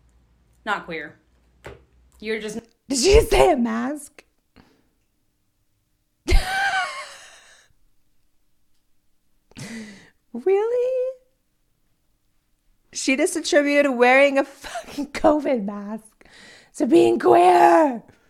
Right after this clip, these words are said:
Speaker 2: Thank you for saying the other part out loud, which is the mask is the left's version of the maga hat. That's just facts.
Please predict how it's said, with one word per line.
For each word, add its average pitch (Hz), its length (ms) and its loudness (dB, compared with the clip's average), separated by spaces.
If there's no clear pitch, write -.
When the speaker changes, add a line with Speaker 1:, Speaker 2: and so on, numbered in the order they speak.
Speaker 2:
Thank 226 200 2
you 294 60 0
for 294 140 0
saying 254 260 4
the 226 120 0
other 208 240 2
part 160 320 0
out 147 200 0
loud, 151 240 -2
which 151 200 -8
is 151 80 -10
the 160 100 -8
mask 170 420 -6
is 147 240 -8
the 165 140 -4
left's 147 380 -8
version 135 640 -10
of 127 260 -12
the 127 300 -10
maga 151 320 -4
hat. 147 300 -4
That's 233 260 2
just - 220 -6
facts. - 640 -10